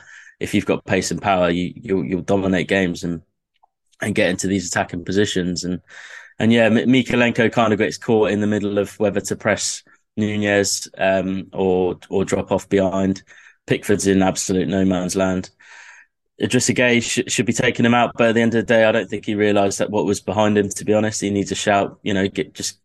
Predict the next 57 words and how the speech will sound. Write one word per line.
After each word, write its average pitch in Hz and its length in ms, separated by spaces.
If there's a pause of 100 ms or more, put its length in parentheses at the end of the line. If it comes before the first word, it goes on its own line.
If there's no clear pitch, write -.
(100)
take 98 240
him 90 100
down. 95 420
And 98 100
I 98 40
think 98 220
Dyche 104 280
mentioned 92 340
that 76 140
in 92 80
his 87 160
pre-, - 260 (320)
uh, 90 140
post-match - 460
interview. 82 360 (560)
He - 100
said, 95 360
you 92 100
know, 92 120
"We 95 100
need 98 180
to - 60
start - 260
taking 95 320
little, 87 260 (680)
little 85 140
professional 98 480
fouls 104 420
here 98 240
and 90 120
there." 85 260 (460)
And 107 140
there 113 60
was 110 100
a 110 60
few 131 240
cases 98 400
in 98 80
the 98 80
game 107 240
we 92 60
should 90 160
have 92 100
done 92 140
exactly 90 340
the 90 80
same. 101 300
I 92 40
think 107 220
for 90 280 (100)
leading 98 300
up - 140
to - 100
the 92 60
second 98 340
goal 90 180
was - 240